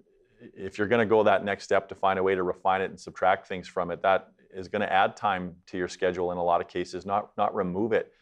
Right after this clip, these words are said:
And so it, how do you wa-, how do you sort of determine what activities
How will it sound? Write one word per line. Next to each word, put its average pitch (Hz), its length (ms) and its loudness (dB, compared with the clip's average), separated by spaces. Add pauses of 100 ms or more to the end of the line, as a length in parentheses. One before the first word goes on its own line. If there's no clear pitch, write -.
(720)
And 101 180 0
so 110 220 4
it, 107 220 -2 (280)
how 127 220 2
do 185 80 2
you 175 120 0
wa-, 107 320 0
how 117 140 0
do 175 80 -2
you 160 100 -4
sort 123 220 -2
of 104 100 -2
determine 95 640 -6 (100)
what 95 360 2
activities 95 960 -2